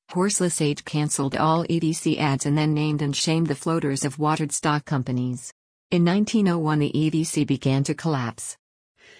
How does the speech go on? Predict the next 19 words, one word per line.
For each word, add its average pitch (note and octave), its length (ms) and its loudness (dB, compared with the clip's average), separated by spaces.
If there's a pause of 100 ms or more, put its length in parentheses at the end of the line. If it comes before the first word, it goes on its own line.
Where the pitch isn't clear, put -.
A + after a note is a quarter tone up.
(140)
Chicago G3 520 0
liquidated C#3+ 640 0
in C3+ 100 2
the C#3 160 0
early D#3 260 0
spring. C3+ 500 -2 (400)
Boston F3+ 480 0
folded D#3 400 -2
two F3 160 2
months D3+ 320 0
later. C#3 440 0 (400)
Whatever G#3 360 2
the F#3 100 0
technical D#3 500 0
demerits D3+ 540 2
against C#3+ 320 0
the C#3 60 -4
battery D3+ 480 2
electric, C3+ 640 -2